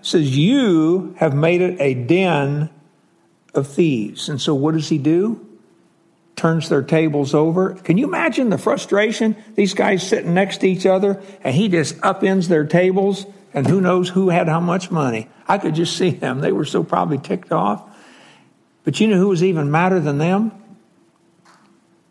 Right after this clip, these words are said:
The chief priests and the scribes. In verse eighteen. And I think you should take particular note right here,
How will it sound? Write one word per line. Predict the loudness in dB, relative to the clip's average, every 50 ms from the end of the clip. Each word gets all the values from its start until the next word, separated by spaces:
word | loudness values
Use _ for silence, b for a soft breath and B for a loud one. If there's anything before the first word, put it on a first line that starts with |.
| _
The | -14 -10
chief | -8 -4 -2 0 0 -2 -2 -6
priests | -8 -4 -4 -4 -4 -4 -6 -8 -10 -10 -12 -14 _ _ _ _ _ _ _ _ _ _ _ _ _ _ _ _ _ _ _ _ _ _ _ _ _ _ _ _ _ _ _ _ _ _ _ _ _ _ _ _ _ _ _ _ _ _ _ _ _ _ _ _ _ _ _ _
and | -4 -4 -2
the | -2
scribes. | -4 -2 0 0 2 2 0 -2 -6 -10 -14 -16 -16 -14 -14 -14 -16 _ _ _ _ _ _ _ _ _ _ _ _ _ _ _ b b b b b b b b b b b b
In | -6 -4 -2
verse | 0 0 0 0 0 0
eighteen. | 0 0 -2 -2 -2 -2 -2 -2 -2 -6 -10 -16 _ _ _ _ _ _ _ _ _ _ _ _ b b b b b b b b b b b b b b b b b b b b _ _ _ _ -4
And | -2 -2
I | 0
think | 2 0 0 2 0
you | 0
should | 0 -2 -4 -2
take | 0 -2 -2 -2 -4
particular | -10 -16 -14 -4 -2 -2 -2 0 0 -2 0 0 0 0
note | 2 2 2 0 0 -2 -2
right | -2 -2 -2 -2
here, | 0 0 0 0 -2 -4 -10